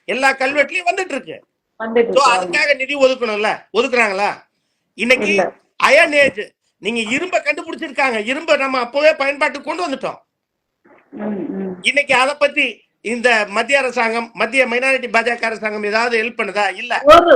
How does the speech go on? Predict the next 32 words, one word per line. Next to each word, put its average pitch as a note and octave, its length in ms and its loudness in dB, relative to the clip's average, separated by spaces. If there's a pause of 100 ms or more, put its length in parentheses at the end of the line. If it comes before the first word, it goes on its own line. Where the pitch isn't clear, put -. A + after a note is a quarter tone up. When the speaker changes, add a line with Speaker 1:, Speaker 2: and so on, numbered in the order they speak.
(140)
Speaker 2:
ஒரு E4 260 4
பதில் D4 340 4
இன்னும் E4+ 260 2
சொல்லாம C#4+ 300 0
இருக்காங்க, A#3 340 -2
ஒரு G#3+ 140 -8
வார்த்தை B3+ 340 2
பேசாம C4+ 360 -4
இருக்காங்க. - 340 -14
Speaker 1:
ஒண்ணுமே C4 420 6
பேசல. B3+ 380 -2
குமரி C#4+ 320 0
கண்டத்தை B3 400 0
ஆராய்ச்சி B3+ 400 2
பண்ணு, A3 240 -6
கடல் A#3+ 300 -2
ஆராய்ச்சி A3+ 320 -2
பண்ணுன்னு G#3+ 440 -6
சொல்லியிருக்கேன், A3 460 -4 (500)
கேஸ் C4 260 2
போட்டேன், G3+ 300 0
இன்ன B3 180 0
வரலும் A#3 320 4
ஒண்ணும் A3+ 300 0
பதில் A3+ 300 0
காணோம். E3+ 280 -4 (600)
See, B3 180 0 (500)
நம்ம A#3 300 2
இத்தனை A#3+ 360 0
வழக்குகள் B3+ 600 0
போட்டு A3 400 -2 (640)
தமிழுக்காக A#3+ 540 2